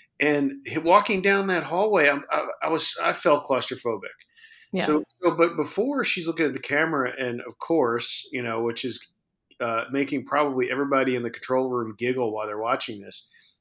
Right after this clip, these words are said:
Speaker 1: is, "I feel so good about this week. I feel validated. I feel really encouraged, and I just wanna be wanted. And I,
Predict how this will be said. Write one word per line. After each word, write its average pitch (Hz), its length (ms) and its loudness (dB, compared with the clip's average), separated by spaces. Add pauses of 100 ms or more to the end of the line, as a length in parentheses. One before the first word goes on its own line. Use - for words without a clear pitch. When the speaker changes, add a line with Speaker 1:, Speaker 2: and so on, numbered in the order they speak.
(160)
Speaker 1:
is, 120 400 -2 (400)
"I 247 140 8
feel 202 180 4
so 185 320 6
good 151 240 6
about 117 320 2
this 104 260 -4
week. 98 360 -6
I 170 140 4
feel 202 320 2
validated. 127 840 4
I 165 100 4
feel 180 300 0
really 165 300 4
encouraged, 139 640 2
and 120 80 -6
I 135 100 2
just 180 240 -4
wanna 175 220 2
be 165 180 -2
wanted. 123 460 -2
And 113 120 -6
I, 147 160 2